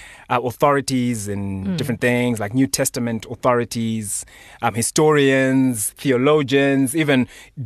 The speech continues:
Speaker 1: like, different denominations where people were coming together to, 'cause they wanted to create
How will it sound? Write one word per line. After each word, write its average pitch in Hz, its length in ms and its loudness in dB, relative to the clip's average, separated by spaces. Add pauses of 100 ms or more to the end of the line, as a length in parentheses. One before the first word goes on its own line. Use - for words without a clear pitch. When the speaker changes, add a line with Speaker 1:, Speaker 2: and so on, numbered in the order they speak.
(260)
Speaker 1:
like, 135 220 0
different 165 320 0
denominations 139 720 0
where 135 120 4
people 151 220 0
were 131 100 4
coming 143 300 0
together 107 480 -2 (380)
to, 123 600 0
'cause 147 120 2
they 135 80 4
wanted 156 280 2
to 139 100 -4
create 135 600 0